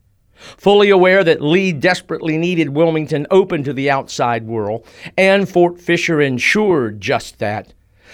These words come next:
Lincoln's Secretary of the Navy, Gideon Wells, wrote on August the thirtieth, eighteen sixty-four, "Something must be done to close the entrance to Cape Fear River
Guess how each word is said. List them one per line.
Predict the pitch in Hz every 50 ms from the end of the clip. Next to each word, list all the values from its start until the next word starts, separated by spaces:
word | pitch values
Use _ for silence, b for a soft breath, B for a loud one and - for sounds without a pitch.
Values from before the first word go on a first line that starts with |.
| B B B
Lincoln's | - 180 202 208 - 202 180 175 165 156 -
Secretary | - 196 180 - 180 170 - 190 175 175 175 170
of | 165 147
the | 151 160
Navy, | 160 156 156 151 147 135
Gideon | 120 147 190 180 185 170 165 156 147
Wells, | 143 160 170 160 147 131 107 92 90 92 -
wrote | 120 131 139 135
on | 135 135 -
August | - 139 139 147 139 143 135 - -
the | 127 127
thirtieth, | - 156 151 147 143 143 147 143 - -
eighteen | - 190 196 196 - - 190 185 180 165
sixty-four, | - 190 175 - - 143 135 - - 170 160 135 110 98 101 98 - _ _ _ _ _ _ _ _ _ _ _ _ _ _ _ _ _ _ _
"Something | _ - - 196 185 - - 147 135 139
must | 151 151 -
be | - 143 135
done | 123 160 160 151 135 127 123
to | 127
close | 123 - - 170 175 165 156 147 131 120 107
the | 98 120 120 - 143
entrance | 165 165 156 - 135 - - -
to | - - 107
Cape | _ - - 156 135 123 131
Fear | _ - 147 143 135 127
River | 113 117 135 120 117 113 110